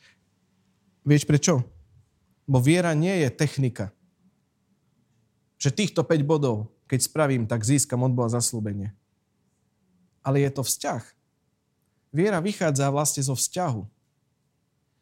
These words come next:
Nie je založená viera na pocitoch. Vieme, vieme, že viera nie je založená na pocitoch. A viera ani není, a m-, m-, v nedeľu som to hovoril, že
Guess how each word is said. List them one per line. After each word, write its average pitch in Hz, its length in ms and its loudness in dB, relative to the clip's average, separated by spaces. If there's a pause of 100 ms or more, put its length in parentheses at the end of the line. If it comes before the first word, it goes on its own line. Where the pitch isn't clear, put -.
(140)
Nie 214 180 0
je 220 100 2
založená 127 440 4
viera 123 260 2
na 113 140 0
pocitoch. - 580 -6 (260)
Vieme, 120 480 0
vieme, 139 320 2
že 123 80 4
viera 120 300 4
nie 156 260 4
je 107 120 2
založená 107 360 -2
na 107 160 -2
pocitoch. 110 560 -6 (880)
A - 80 0
viera 151 320 6
ani 147 240 4
není, 147 400 4 (480)
a - 80 -20
m-, 143 240 -2
m-, 135 240 -2
v - 80 2
nedeľu 143 240 2
som - 80 -4
to 123 160 -2
hovoril, 143 320 2
že 123 320 0